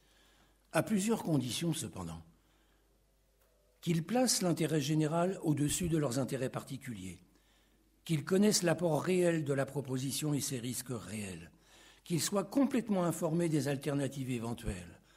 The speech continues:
qu'ils échappent aux pressions de tous ceux qui prétendent détenir la solution, qu'ils échangent des arguments entre citoyens de conditions variées, mais tous engagés dans cette recherche du bien commun.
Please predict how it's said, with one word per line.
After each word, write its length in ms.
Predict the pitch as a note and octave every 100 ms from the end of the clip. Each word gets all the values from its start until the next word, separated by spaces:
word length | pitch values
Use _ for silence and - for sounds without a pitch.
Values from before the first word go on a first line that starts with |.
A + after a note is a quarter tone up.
| - - -
qu'ils 280 | - E3+ C#3
échappent 340 | G3+ - A#3 A3
aux 100 | F#3
pressions 500 | - F3+ - F#3 F3+
de 100 | D3+
tous 180 | F3
ceux 200 | F3 G3+
qui 140 | E3+ F3+
prétendent 440 | - D3+ E3 D3
détenir 400 | B2+ C3+ C#3+ C#3+
la 100 | C#3
solution, 520 | C3 C3+ B2 A2+ G#2+ F#2 - _ _ - - - - _
qu'ils 300 | E3+ C3+ F3
échangent 360 | G3+ G3+ G3+ E3
des 200 | D3 D#3
arguments 520 | B2 C#3+ C#3 C#3+ C#3
entre 240 | - - A#2
citoyens 460 | - D3+ C#3+ C#3+
de 100 | B2+
conditions 560 | A2+ C3 A#2 A#2+ C3+ B2
variées, 480 | F#2+ B2 A2 A#2 C3+ - - - -
mais 160 | C3 B2+
tous 300 | G3+ F3 -
engagés 640 | D#3+ D3 C3 G#2+ B2+ C#3+ - -
dans 100 | B2
cette 220 | A#2 C3+ -
recherche 400 | B2 - C3 G#2
du 100 | G#2+
bien 220 | G#2+ G#2
commun. 320 | G#2+ E2 D#2+